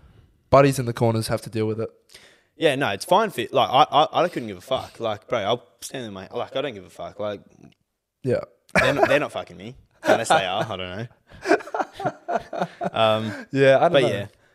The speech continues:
Speaker 2: it's always, anyway, you never go straight to the middle. That's the, that's the, that's the
Speaker 1: Girls
Speaker 2: pinnacle.
Speaker 1: don't really know the, um, the fucking, the layout of men's bathrooms. I've, I figured that out.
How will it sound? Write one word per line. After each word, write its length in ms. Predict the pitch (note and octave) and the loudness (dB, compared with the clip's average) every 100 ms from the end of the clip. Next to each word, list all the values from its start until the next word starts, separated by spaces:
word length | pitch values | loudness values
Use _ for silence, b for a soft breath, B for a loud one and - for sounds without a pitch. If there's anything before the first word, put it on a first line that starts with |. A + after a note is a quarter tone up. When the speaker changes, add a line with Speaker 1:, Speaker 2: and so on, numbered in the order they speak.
| _ _ | _ _
Speaker 2:
it's 140 | C3+ F#3+ | 2 6
always, 220 | F#3 E3+ - _ _ _ _ | 6 6 -2 _ _ _ _
anyway, 320 | C#3+ C#3 A2 | -4 -2 0
you 100 | A2 | 0
never 180 | B2+ C#3+ | 2 4
go 120 | C3+ | 4
straight 280 | A#2+ A#2 G#2 | 4 2 0
to 60 | G#2+ | -2
the 60 | |
middle. 220 | F#2 E2+ F2+ | -8 -12 -6
That's 240 | A2+ A2+ | -4 -4
the, 140 | - G2 - | -6 -10 -4
that's 220 | G#2+ - | -4 -2
the, 300 | G#2+ G2+ D#2 | -4 -4 -6
that's 220 | - G2+ - | -10 -10 -8
the 280 | G2 F#2 - | -8 -8 -4
Speaker 1:
Girls 260 | - E3 G3+ | 6 8 8
Speaker 2:
pinnacle. 100 | A#3 | 6
Speaker 1:
don't 80 | F#3 | 6
really 200 | D#3 C3 | 4 6
know 200 | A2+ B2+ | 6 6
the, 160 | B2 | 6
um, 320 | A2+ G#2+ G#2 F2 _ _ | 2 2 -4 -14 _ _
the 100 | A#2 | -8
fucking, 460 | - A2+ - A2 G#2+ | -4 -4 -2 -4 -4
the 100 | G#2 | -2
layout 320 | G#2 G#2 G#2 | 0 2 0
of 160 | G2+ - | -2 -8
men's 200 | A2 G#2+ | -8 -8
bathrooms. 500 | - G2+ A2 A2+ G#2+ | -2 -2 -2 -6 -4
I've, 240 | A#2 G#2 - | -2 -4 -4
I 60 | A#2+ | -8
figured 320 | - A#2+ A2 | -6 -4 -2
that 140 | G#2 | 0
out. 260 | G#2 G#2+ - | 2 2 0